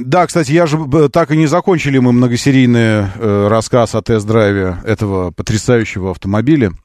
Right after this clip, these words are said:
э, в Сочи. Потому что, э, все, все документальные данные у меня уже закончились. Ну, как бы там все эти сантиметры, размеры, шумоизоляция и всё.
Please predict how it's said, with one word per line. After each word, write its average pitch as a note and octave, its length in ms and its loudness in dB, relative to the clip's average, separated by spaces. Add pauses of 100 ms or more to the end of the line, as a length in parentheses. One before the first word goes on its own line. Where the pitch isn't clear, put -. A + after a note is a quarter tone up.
(260)
э, F#2+ 1080 -8
в - 60 -16
Сочи. F#2+ 480 -2 (480)
Потому G#2 320 -2
что, G2 320 -4
э, - 580 -14
все, B2+ 220 -2 (120)
все C#3+ 180 -2
документальные A#2+ 1080 0
данные G#2 480 0
у G2+ 40 -4
меня G#2 180 -2
уже F#2+ 140 -4
закончились. A#2+ 720 -4 (100)
Ну, G3 100 -6
как C#3 120 0
бы G2+ 100 -2
там F#2+ 160 -2
все - 160 -8
эти - 200 -16
сантиметры, G#2+ 800 0
размеры, G#2 840 -2
шумоизоляция G#2 680 -2
и - 20 -8
всё. - 140 -16